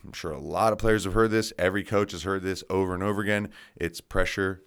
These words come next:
cover, balance, okay? You need someone to go to the ball. You need someone to cover them. And then you need someone to stabilize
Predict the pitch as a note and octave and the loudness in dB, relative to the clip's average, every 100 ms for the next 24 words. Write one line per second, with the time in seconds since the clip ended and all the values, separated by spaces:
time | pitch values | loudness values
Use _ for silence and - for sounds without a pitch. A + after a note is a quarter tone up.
0 | _ - E2+ D#2+ E2+ D#2 _ _ - C#2 | _ -6 -6 -4 -6 -6 _ _ -10 -8
1 | - - - - _ - - _ - D#2+ | -12 -16 -18 -18 _ -20 -20 _ -8 -6
2 | D#2 D#2+ E2 D2+ - - G#2 B2+ A#2+ B2 | -6 -6 -8 -8 -6 -2 0 0 2 2
3 | A2+ F#2+ G2 G2 G2 - - D#2 - - | 2 4 6 6 2 -6 -14 -14 -10 -4
4 | F2+ G#2 G2+ - G2+ G2 F#2+ F#2 F#2 - | -2 -2 -4 -2 -2 0 0 -2 -6 -12
5 | _ - F2 F2+ E2+ - A2 A2 G#2 F#2+ | _ -10 -6 -6 -6 -6 -4 -4 -6 -8
6 | - - G2+ A2 G#2+ F#2+ F2+ F2+ F2 | -8 -4 0 2 2 2 2 0 -6